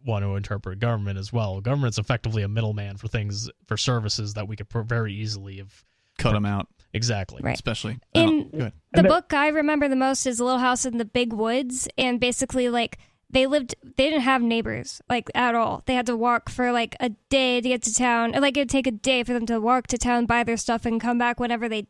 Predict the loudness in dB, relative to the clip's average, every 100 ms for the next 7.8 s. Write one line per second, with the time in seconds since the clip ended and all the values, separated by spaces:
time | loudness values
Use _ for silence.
0 | -2 0 0 0 2 0 0 -2 0 0
1 | 2 0 0 0 0 0 -2 -2 0 2
2 | 0 0 -2 -2 -2 -4 -4 -4 -2 -4
3 | -4 -6 -6 -10 -10 _ _ -2 2 2
4 | 2 2 0 0 -2 -4 -2 0 2 0
5 | -2 -4 0 0 0 -4 _ _ _ _
6 | -2 2 4 2 2 -2 -2 -2 0 0
7 | 0 0 0 2 2 0 -2